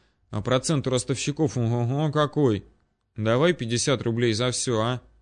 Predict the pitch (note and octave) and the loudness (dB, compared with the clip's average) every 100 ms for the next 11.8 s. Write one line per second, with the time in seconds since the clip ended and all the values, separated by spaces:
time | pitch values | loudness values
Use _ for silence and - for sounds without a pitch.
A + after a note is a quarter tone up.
0 | _ _ _ _ _ _ _ _ _ _ | _ _ _ _ _ _ _ _ _ _
1 | _ - A3+ - - C#3 B2+ A#2 G#2+ D3 | _ 0 2 2 2 4 6 4 2 4
2 | G3+ G3+ G3 A#2 A2+ B2 A2+ A#2 C#3 E3 | 4 6 4 4 2 0 2 2 2 2
3 | A#2 A#2 C#3 A#2+ A2 A2+ A2+ A2+ A2 - | 0 0 0 0 0 0 0 0 -2 -2
4 | D#3+ - B2+ A#2+ A#2 C3+ - A#2+ A#2+ C3+ | -4 -4 -4 -2 2 0 0 0 2 2
5 | A#2+ A2+ B2 A#2+ - B2 B2 A2+ F#2+ - | 0 0 0 0 0 0 2 0 -2 -8
6 | _ _ _ _ _ _ _ - A3 G#3 | _ _ _ _ _ _ _ 0 6 6
7 | D#3+ G3+ D3 - D3+ - D3+ C#3 B2+ F3 | 6 4 2 2 2 2 0 0 2 2
8 | C3+ - C#3+ B2+ - A2 A#2 A#2+ A#2 - | 2 2 2 2 0 -2 0 0 0 0
9 | G#2+ A2 G#2+ F#2+ - _ _ _ _ _ | 0 0 0 -2 -10 _ _ _ _ _
10 | _ A2+ B2+ D#3+ F#3+ F3 - F3+ D3 G3 | _ -2 0 2 2 2 2 2 4 4
11 | F3+ C3+ - D#3+ D#3+ A2+ G#2 F#2 | 6 4 2 2 2 2 0 -4